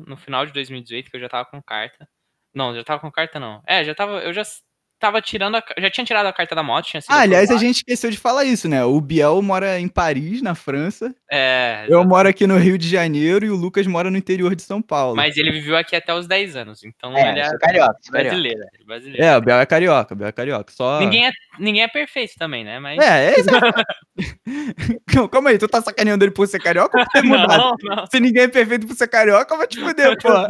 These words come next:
Speaker 1: <laughs> Mas,
Speaker 2: Ó, não começa
Speaker 1: inclusive
Speaker 2: que eu vou falar que é
Speaker 1: É.
Speaker 2: biscoito aqui, o podcast vai virar uma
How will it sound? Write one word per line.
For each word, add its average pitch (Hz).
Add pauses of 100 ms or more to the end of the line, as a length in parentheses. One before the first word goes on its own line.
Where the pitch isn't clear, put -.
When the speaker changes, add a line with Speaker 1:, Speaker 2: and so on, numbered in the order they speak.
(1500)
Speaker 1:
<laughs> 170
Mas, 175
Speaker 2:
Ó, 180
não 170
começa 202
Speaker 1:
inclusive -
Speaker 2:
que 254
eu 254
vou 262
falar 240
que 254
é 247
Speaker 1:
É. -
Speaker 2:
biscoito 220
aqui, 202
o 240
podcast 240
vai 233
virar 220
uma 277